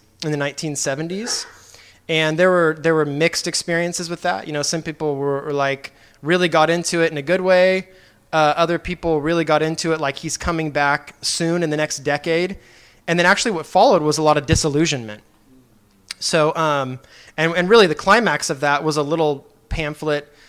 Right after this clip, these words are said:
called eighty-eight Reasons Jesus is Coming Back in nineteen eighty-eight. Um, and so,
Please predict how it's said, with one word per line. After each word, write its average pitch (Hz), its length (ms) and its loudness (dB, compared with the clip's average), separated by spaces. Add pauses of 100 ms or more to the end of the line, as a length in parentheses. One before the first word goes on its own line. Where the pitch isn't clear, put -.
(280)
called 147 420 2
eighty-eight 165 380 -2
Reasons 151 480 -2
Jesus 147 420 -4
is 139 100 -6
Coming 151 300 -4
Back 139 300 -2
in 135 60 -8
nineteen 131 340 -10
eighty-eight. 120 420 -12 (800)
Um, 147 500 2 (560)
and 151 180 -6
so, - 200 0